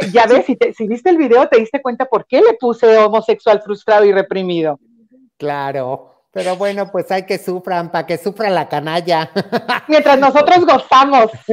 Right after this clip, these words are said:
Speaker 2: Claro. Oye, tía, pero después hiciste otro video ayer echándole sus habladas a Lupillo Rivera. ¿Qué pasó ahí? Cuéntanos un poquito.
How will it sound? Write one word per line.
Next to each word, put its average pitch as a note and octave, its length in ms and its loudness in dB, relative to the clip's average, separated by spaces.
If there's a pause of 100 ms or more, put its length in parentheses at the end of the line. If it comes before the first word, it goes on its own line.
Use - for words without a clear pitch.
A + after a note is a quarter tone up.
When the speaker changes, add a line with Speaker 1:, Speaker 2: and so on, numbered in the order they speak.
(460)
Speaker 2:
Claro. F3+ 600 0 (400)
Oye, G#3+ 340 0
tía, A3+ 360 -2
pero G3+ 240 -2
después G#3 420 -4
hiciste A#3 380 -10
otro A#3 260 -6
video E3 360 -6
ayer F#3 640 -6
echándole F3+ 640 -8
sus - 240 -18
habladas E3 500 -10
a D3+ 60 -6
Lupillo D#3 400 -8
Rivera. E3+ 360 -6
¿Qué A3 160 -10
pasó A3 380 -10
ahí? G3 240 -6
Cuéntanos G3 540 -6
un F3+ 100 -8
poquito. F3 680 -6